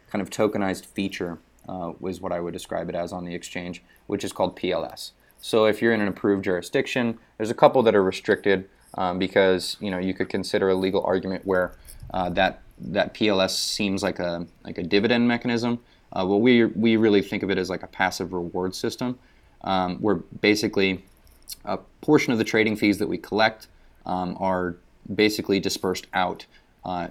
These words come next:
in proportion to the P L S holders and the duration of locking of the P L S. Um, the way that you would access P L S is if you're in an approved jurisdiction,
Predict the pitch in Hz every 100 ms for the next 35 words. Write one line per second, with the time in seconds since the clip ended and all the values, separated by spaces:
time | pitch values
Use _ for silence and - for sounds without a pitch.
0 | - 107 101 110 - 104 98 - 92 87
1 | - _ - - 101 95 90 85 _ -
2 | 98 123 104 95 - - 101 104 131 143
3 | - _ _ _ 107 107 104 101 95 95
4 | - 104 90 87 87 87 - 113 117 -
5 | 117 113 110 127 123 120 127 - - _
6 | _ _ _ - 90 87 87 104 113 110
7 | 110 104 98 87 92 - 92 - 98 92
8 | 90 - 92 92 95 101 98 98 92 -
9 | 98 92 90 87 - 90 - 90